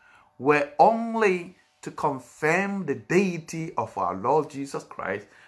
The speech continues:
and also to back the disciples with the message they were to send across. Now, if you read Mark chapter sixteen, verse seventeen to twenty, right? The apostles were sent by Jesus Christ.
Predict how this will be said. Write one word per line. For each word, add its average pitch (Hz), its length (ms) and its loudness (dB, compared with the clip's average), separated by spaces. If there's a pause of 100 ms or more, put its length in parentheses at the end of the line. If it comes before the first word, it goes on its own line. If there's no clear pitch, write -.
(120)
and 180 120 4
also 233 360 4
to 196 160 -8
back 190 420 4
the 196 80 2
disciples 185 1040 -2 (380)
with 165 200 -2
the 165 80 -2
message 196 920 0 (340)
they 127 160 0
were 127 520 2 (100)
to 123 100 -14
send 117 300 -8
across. - 720 -10 (280)
Now, 151 80 0
if 175 140 0
you 185 120 0
read 269 200 -2
Mark 233 400 6
chapter 214 220 -4
sixteen, 160 840 -10 (260)
verse 143 400 0
seventeen 190 760 -2
to 165 100 -10
twenty, - 720 -8 (600)
right? 104 500 0 (960)
The 185 140 0
apostles 220 680 6
were 175 200 0
sent 208 400 -2
by 143 200 4
Jesus 139 400 -8
Christ. - 600 -2